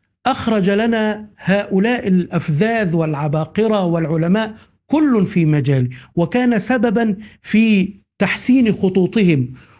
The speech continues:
وتقوية ذاكرتهم وبث الرجولة في، آه، كيانهم وشخصياتهم، فلماذا لا نعود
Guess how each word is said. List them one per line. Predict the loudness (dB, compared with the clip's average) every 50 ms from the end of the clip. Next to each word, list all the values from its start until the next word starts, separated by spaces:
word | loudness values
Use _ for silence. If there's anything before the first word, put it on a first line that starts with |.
| _ -2
وتقوية | 0 2 2 2 0 0 -2 -2 -4 -6 -12 -16 _ -4 -2 -2 0 0 -2 -4 -2 0 0 2 2 2 0 0 0
ذاكرتهم | 0 2 2 2 0 0 0 0 0 0 0 0 0 0 2 2 2 2 0 -2 -4 -10 -18 -20 -20 _ _
وبث | 0 2 2 2 2 0 0 0 -2 -2 -4 -6 -6 -6 -2 -2 -2 -2 -2 -2 -2
الرجولة | 0 0 2 2 2 2 2 2 2 2 2 0
في، | 0 -2 -2 0 2 2 2 2 2 0 -2 -6 -12 -20 -20 -20 _ -2
آه، | 0 2 2 2 2 0 -2
كيانهم | -4 -2 0 2 2 2 2 2 2 2 4 4 4 4 2 2
وشخصياتهم، | 2 2 0 -2 -2 -2 -2 0 2 2 2 2 0 0 0 0 2 2 2 0 -2 -6 -14 -20 _ _
فلماذا | -4 -2 0 2 2 2 2 2 0 0 -2 -2 -2
لا | 0 0 0
نعود | -2 -2 -2 -2 0 0 0 -2 -4 -6